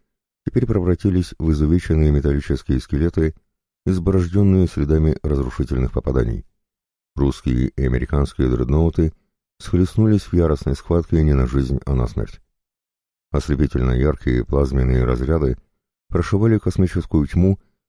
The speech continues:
разгоняя первозданный мрак. Смертоносные сгустки раскаленной до бела материи с чудовищной силой вгрызались в металлоконструкции модулей и переборок,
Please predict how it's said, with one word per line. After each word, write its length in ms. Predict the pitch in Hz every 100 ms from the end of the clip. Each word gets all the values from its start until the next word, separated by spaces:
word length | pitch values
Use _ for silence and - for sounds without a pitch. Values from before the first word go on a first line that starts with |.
| _
разгоняя 520 | 80 69 76 80 85
первозданный 600 | 78 65 65 57 62 62
мрак. 340 | 62 55 - - _ _ _ _ _ _
Смертоносные 720 | - 67 64 65 65 - 62
сгустки 440 | 60 55 65 - 65
раскаленной 800 | 62 - 62 - 65 67 65 62
до 100 | 60
бела 200 | 64 67
материи 600 | 62 - 82 73 62 57 _ _ _ _
с 80 | -
чудовищной 680 | - 87 87 101 92 - 90
силой 360 | 80 - 95 85
вгрызались 640 | 73 73 71 80 78 -
в 160 | - 71
металлоконструкции 920 | 71 73 71 67 67 - 71 - 73
модулей 420 | 69 71 69 69 69
и 120 | 64
переборок, 540 | 62 62 64 78 73